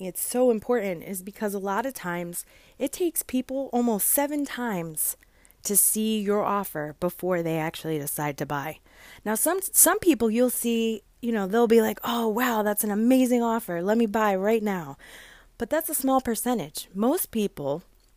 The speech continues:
will need to see that offer a couple times and think about it and decide whether or not they wanna buy.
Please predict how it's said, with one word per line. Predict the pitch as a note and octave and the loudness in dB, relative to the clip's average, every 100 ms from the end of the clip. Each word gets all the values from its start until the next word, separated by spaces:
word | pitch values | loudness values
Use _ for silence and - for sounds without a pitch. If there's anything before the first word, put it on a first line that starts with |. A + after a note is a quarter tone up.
| _ _ _ _ | _ _ _ _
will | G3+ A3+ A3+ A3 G#3+ G#3+ _ _ | -4 -2 0 0 -2 -4 _ _
need | A3 C#4 C#4+ | -2 -2 0
to | C#4 | -2
see | - C#4+ | 0 2
that | C#4+ A3+ | 4 4
offer | F#3+ G3+ G#3+ | 2 0 -4
a | |
couple | G3+ A3 B3 | -4 -6 -6
times | - A#3+ A#3+ F#3+ | -4 0 2 0
and | G3 | -2
think | A#3+ B3+ | -2 -2
about | E3 D3 D#3+ | -4 -4 -4
it | E3+ | -4
and | F#3 | -2
decide | G3 - A3 G3+ F3+ | -2 2 2 4 2
whether | E3+ F#3 F3+ | 0 0 0
or | F3+ | 0
not | F#3 F3 | -2 -4
they | E3 | -6
wanna | E3 D#3+ | -6 -6
buy. | D#3+ F#3+ D3 | -2 -2 -4